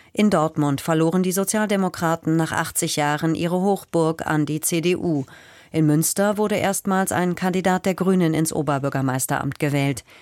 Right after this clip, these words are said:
In Köln gewann der S-P-D-Bewerber gegen die grüne Kandidatin. Die nordrhein-westfälische S-P-D-Vorsitzende Philipp sagte im Deutschlandfunk,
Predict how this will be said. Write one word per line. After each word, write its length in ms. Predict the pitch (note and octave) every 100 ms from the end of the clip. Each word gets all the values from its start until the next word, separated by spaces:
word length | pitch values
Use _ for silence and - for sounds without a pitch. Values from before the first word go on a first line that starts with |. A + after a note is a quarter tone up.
| - _ _ _ F3
In 200 | D3 C3+
Köln 420 | F3 F3 A3 A#3+
gewann 460 | A3+ F#3 F#3 F#3
der 260 | F3 E3 -
S-P-D-Bewerber 960 | D#3 - D3 D3 D3 C#3 C3 C#3 C3+ C3
gegen 400 | C#3+ C3+ C#3 C3+
die 160 | C3+
grüne 440 | - D#3 C#3 C3+ C3
Kandidatin. 880 | D3 C#3 D#3 C#3+ B2+ - B2 B2 - _ _ - - - - _ _ -
Die 100 | G3+
nordrhein-westfälische 1000 | G3+ A3 G#3+ G#3 G3+ - G3 G#3+ - -
S-P-D-Vorsitzende 1000 | F#3 - F3 F#3 - F3+ E3+ - D#3 D3+
Philipp 400 | C#3+ D3+ G3 -
sagte 360 | D#3 D3+ -
im 120 | C3+
Deutschlandfunk, 800 | C#3 C#3 - D3 D3 E3 E3 -